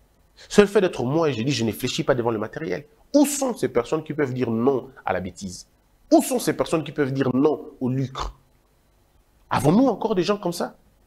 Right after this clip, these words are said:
Qui peuvent dire je préfère vivre avec le peu que j'ai, mais avec une conscience tranquille ? Est-ce qu'il y a encore des gens pareils ? Où tout le monde a fléchi devant l'argent ?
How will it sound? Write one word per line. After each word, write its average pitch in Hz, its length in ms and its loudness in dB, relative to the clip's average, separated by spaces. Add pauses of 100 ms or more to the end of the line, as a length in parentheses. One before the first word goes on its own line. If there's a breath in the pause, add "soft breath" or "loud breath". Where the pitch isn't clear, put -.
(460)
Qui 220 80 8
peuvent 170 240 2
dire 190 180 2
je 131 120 -2
préfère 156 340 0
vivre 151 260 2
avec 131 220 0
le 101 100 0
peu 190 200 0
que 113 160 -4
j'ai, 113 240 -4 (120 soft breath)
mais 110 100 4
avec 127 200 0
une 123 80 -6
conscience - 340 -6
tranquille ? 113 380 -6 (180)
Est-ce - 160 -2
qu'il 135 140 -4
y - 20 4
a 135 80 0
encore 156 300 -6
des 117 60 -4
gens 135 160 -6
pareils ? 151 280 -8 (640)
Où 220 80 4
tout 339 160 0
le 262 80 6
monde 160 200 4
a 139 60 2
fléchi 117 400 -8
devant 98 200 -2
l'argent ? 92 380 -2